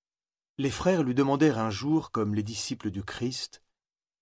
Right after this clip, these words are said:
Apprends-nous à prier. » Que pouvait-il faire de mieux que ce que fit Jésus ? Il leur apprit à réciter de toute leur âme le Notre Père,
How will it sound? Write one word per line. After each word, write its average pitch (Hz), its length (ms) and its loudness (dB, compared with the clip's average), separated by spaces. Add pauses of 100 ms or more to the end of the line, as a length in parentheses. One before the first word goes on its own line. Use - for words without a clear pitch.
Apprends-nous 151 540 2
à 104 60 0
prier. » 87 540 -8 (920)
Que 165 80 4
pouvait-il 165 480 2
faire 135 280 -2
de 104 100 0
mieux 107 420 2
que 107 100 -6
ce - 120 -4
que 101 120 -4
fit 95 200 -6
Jésus ? 78 440 -8 (1500)
Il 135 160 0
leur 139 160 4
apprit 165 300 2
à 123 80 6
réciter - 460 0
de 117 140 -2
toute - 240 -10
leur 113 200 2
âme 127 300 2
le 110 100 2
Notre 107 320 -2
Père, 90 480 -6